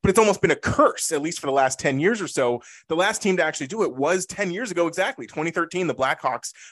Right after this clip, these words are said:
uh, won the President's Trophy and then also won the Stanley Cup. So in those ten years, basically the team coming into the playoffs who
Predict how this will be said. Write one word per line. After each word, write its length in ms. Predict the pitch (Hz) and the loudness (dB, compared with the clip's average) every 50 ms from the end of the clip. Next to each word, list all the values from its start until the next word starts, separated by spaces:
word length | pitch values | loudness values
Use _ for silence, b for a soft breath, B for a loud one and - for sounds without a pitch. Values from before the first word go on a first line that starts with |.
| B B | B B
uh, 120 | 135 131 120 | 4 4 4
won 100 | 131 131 | 4 0
the 80 | 131 | 0
President's 340 | - 147 139 131 135 131 120 | 0 0 0 0 0 -4 -4
Trophy 300 | - - 135 123 127 127 | -2 0 0 0 0 -2
and 80 | 123 123 | -4 -2
then 80 | 120 | -2
also 240 | 120 120 120 - 127 | -2 -2 -2 -2 -4
won 180 | 120 120 120 117 | -4 -4 -4 -6
the 60 | 117 | -6
Stanley 260 | - - 127 123 120 | -6 -6 -6 -6 -2
Cup. 200 | - - 160 - | 2 2 2 4
So 240 | - 196 185 170 - | 6 6 6 6 4
in 220 | - 208 220 240 233 | 2 2 2 4 4
those 260 | 240 208 208 180 - | 4 4 4 2 -4
ten 320 | - - - 196 202 185 | -4 0 0 0 0 0
years, 420 | 151 143 151 175 220 262 294 285 - B B B B B | -2 -2 0 0 0 -2 -4 -6 -8 B B B B B
basically 320 | B 233 - 285 254 240 220 | B -6 -4 -2 -2 -2 0
the 80 | 180 | -2
team 280 | 175 - 202 202 214 208 | -2 0 0 0 0 0
coming 340 | 190 - 185 180 170 160 160 - | -2 -2 0 0 0 0 0 0
into 320 | 175 175 185 185 - 180 | 0 0 0 -2 -2 -4
the 80 | 156 139 | -4 -4
playoffs 500 | - - 220 247 190 151 151 - - - | -4 -2 0 0 2 2 2 0 -2 -4
who 280 | 165 156 151 143 143 | -4 -2 -2 -4 -6